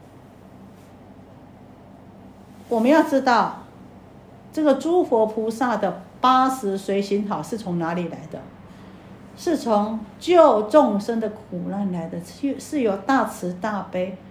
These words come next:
啊，这个悯念众生而来的，护念众生而来的。再说啊，这个乞丐，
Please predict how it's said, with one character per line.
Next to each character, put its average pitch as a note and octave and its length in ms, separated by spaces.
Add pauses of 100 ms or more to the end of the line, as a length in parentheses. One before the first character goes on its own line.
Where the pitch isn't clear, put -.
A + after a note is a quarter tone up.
(260)
啊， F#3 240
这 G3 80
个 F#3 100
悯 G3 260
念 A3+ 300
众 A3 240
生 G3 360
而 E3+ 100
来 E3+ 180
的， E3+ 100
护 C4 280
念 A#3 260 (320)
众 G#3 220
生 F#3 240
而 E3 180
来 D3 140 (100)
的。 - 80 (4000)
再 C#4 180
说 G#3+ 280
啊， F#3+ 240 (260)
这 D4 140
个 C4+ 100
乞 F3+ 380
丐， G#3+ 220